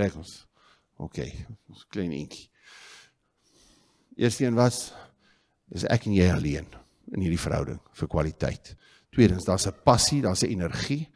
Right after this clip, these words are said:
daar's 'n aanbidding. Daar's, jy sal my alleen aanbid en daar sal liefde wees. Derde een,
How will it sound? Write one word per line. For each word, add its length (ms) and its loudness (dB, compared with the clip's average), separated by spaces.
daar's 240 0
'n 120 2
aanbidding. 500 0
Daar's, 360 -2
jy 140 -4
sal 320 4
my 180 2
alleen 280 4
aanbid 460 2
en 140 -8
daar 80 -4
sal 180 0
liefde 260 -4
wees. 160 -8
Derde 320 4
een, 100 -2